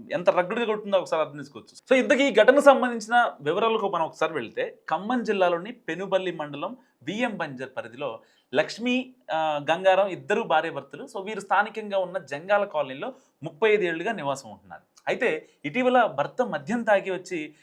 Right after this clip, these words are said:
ఇంట్లో గొడవ చేస్తున్నట్లు చుట్టుపక్కల వారు చెప్తున్నారు. దీంతో ఇటీవల ఒకరోజు తన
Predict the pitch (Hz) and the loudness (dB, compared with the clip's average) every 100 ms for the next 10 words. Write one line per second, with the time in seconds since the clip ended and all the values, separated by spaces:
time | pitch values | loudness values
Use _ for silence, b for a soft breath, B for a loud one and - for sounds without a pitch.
0 | b 156 190 233 165 170 196 185 185 151 | b -10 -2 -2 0 0 -2 -4 -8 -18
1 | 175 151 143 185 175 151 - 113 _ 98 | -18 -20 -8 -8 -6 -8 -8 -14 _ -18
2 | 87 - 175 208 226 233 226 233 277 B | -18 -10 -8 -4 -6 -2 -2 0 -2 B
3 | B 175 185 214 220 202 180 170 | B -2 2 2 0 -4 -6 -8